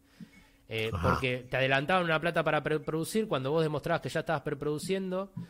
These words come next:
Speaker 1: eh, te adelantaban la plata para, mm, te daban la plata directamente para hacerla.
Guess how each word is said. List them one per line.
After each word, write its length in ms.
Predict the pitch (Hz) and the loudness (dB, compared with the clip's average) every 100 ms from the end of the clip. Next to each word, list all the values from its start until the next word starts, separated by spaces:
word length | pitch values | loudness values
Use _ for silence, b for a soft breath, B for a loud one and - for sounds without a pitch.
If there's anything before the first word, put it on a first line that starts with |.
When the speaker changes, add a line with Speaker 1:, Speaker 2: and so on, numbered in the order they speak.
| B B - | B B -2
Speaker 1:
eh, 180 | 123 117 | 0 0
te 120 | 127 | 0
adelantaban 480 | 123 131 135 160 147 | 2 0 2 2 2
la 160 | 139 | 0
plata 320 | 139 160 147 135 | 0 -2 0 -2
para, 460 | 131 127 123 120 | -2 0 -2 -6
mm, 280 | 117 113 107 - _ _ _ _ _ _ - | -8 -12 -14 -16 _ _ _ _ _ _ -8
te 100 | 123 | 0
daban 200 | 156 202 | 2 2
la 100 | 131 | 2
plata 280 | 160 202 127 | 4 4 2
directamente 480 | 123 127 135 185 123 | -4 -4 -2 -2 -2
para 160 | 110 | -4
hacerla. 440 | 110 202 156 117 | 2 2 2 0